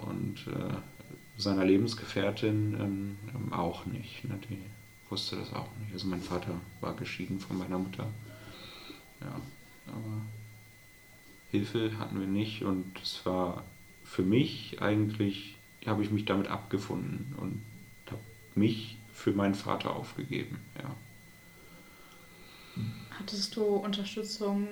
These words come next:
Speaker 2: äh, von Freunden oder sonst noch von der Familie?
Speaker 1: Eher weniger. Ich hätte mir mehr erhofft, aber eigentlich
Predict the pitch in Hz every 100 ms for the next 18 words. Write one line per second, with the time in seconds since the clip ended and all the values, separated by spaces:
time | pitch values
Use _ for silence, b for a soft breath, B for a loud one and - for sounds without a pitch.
0 | - 214 196 190 - 196 196 202 196 254
1 | 240 208 196 190 190 - 220 214 226 233
2 | - 240 240 240 233 254 254 B B B
3 | B B B B 1017 1017 988 1017 - -
4 | - - - - - - 104 95 92 90
5 | 90 85 90 104 - 113 107 104 104 101
6 | 98 - 104 104 - 101 120 117 - -
7 | - 104 101 98 - 101 104 107 - -